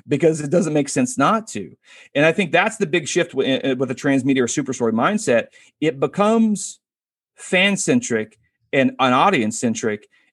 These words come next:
And I think one of the, the highest honors you can ever have as a creator is for people to say,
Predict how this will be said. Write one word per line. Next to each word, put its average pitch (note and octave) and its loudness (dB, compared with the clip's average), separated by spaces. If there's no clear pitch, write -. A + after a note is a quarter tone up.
And C#3 0
I D#3+ 2
think F3+ 0
one F3+ 0
of E3 0
the, A#2+ 0
the A#2+ 0
highest G3+ -2
honors D3 0
you B2+ -4
can A#2 -2
ever A#2+ 0
have A2 -2
as B2+ 2
a A#2 0
creator A2+ 0
is C3 -4
for B2+ -2
people D3 0
to A#2+ -6
say, A#2 0